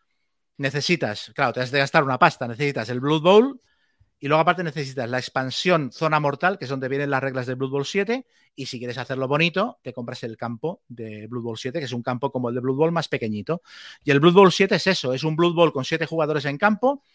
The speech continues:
que dura seis turnos por parte en vez de ocho, eh,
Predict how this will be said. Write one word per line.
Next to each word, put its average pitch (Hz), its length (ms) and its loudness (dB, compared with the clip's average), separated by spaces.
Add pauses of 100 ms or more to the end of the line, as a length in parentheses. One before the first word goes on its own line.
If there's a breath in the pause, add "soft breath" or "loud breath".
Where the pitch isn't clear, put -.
(160)
que 139 100 -2
dura 160 180 0
seis 165 240 -2
turnos 156 300 -4
por 147 200 0
parte 143 240 0
en 131 80 -2
vez 139 140 0
de 156 100 6
ocho, 254 420 2 (640 soft breath)
eh, 143 920 2